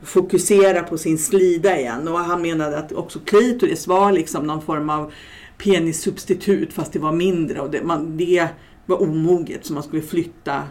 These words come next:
sexualiteten in i slidan. Trots att vi vet att det finns mycket mindre nervändar i slidan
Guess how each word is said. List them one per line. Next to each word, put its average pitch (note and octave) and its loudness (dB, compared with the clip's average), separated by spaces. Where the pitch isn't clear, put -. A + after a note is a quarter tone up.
sexualiteten - -8
in - -6
i D3+ -6
slidan. C#3+ -4
Trots E4+ 4
att A#3+ 0
vi F3 8
vet D3 -4
att D#3+ -4
det D#3 -4
finns D#3+ -4
mycket E3 -2
mindre G3+ 6
nervändar F#3+ 4
i D3+ -2
slidan C#3 -2